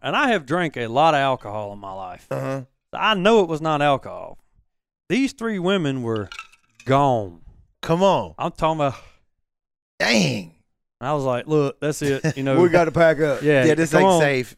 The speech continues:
Speaker 2: Yeah.
Speaker 1: So then the fight started.
Speaker 2: Uh-oh.
Speaker 1: I was like, "Y'all gotta wear a life jacket." <laughs> "Life jacket? That's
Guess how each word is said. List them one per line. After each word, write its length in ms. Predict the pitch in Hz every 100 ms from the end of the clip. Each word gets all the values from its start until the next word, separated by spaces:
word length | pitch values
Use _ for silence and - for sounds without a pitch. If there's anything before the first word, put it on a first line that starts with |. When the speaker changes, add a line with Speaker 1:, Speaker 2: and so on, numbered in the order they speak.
| -
Speaker 2:
Yeah. 100 | 123
Speaker 1:
So 260 | 160 147 - _
then 160 | 185 202
the 100 | 165
fight 300 | 185 165 -
started. 400 | - 113 98 92 - - 131
Speaker 2:
Uh-oh. 480 | 139 110 104 98 - _
Speaker 1:
I 40 | 123
was 80 |
like, 140 | 127 123
"Y'all 140 | 131
gotta 200 | 151 147
wear 120 | 143
a 80 | 139
life 220 | 143 139
jacket." 340 | - 110 - _ _ _
<laughs> 200 | _ -
"Life 1120 | 320 349 359 370 359 - _ 359 359 349 359
jacket? 560 | 339 339 294 359 359 302 - _
That's 340 | 240 339 440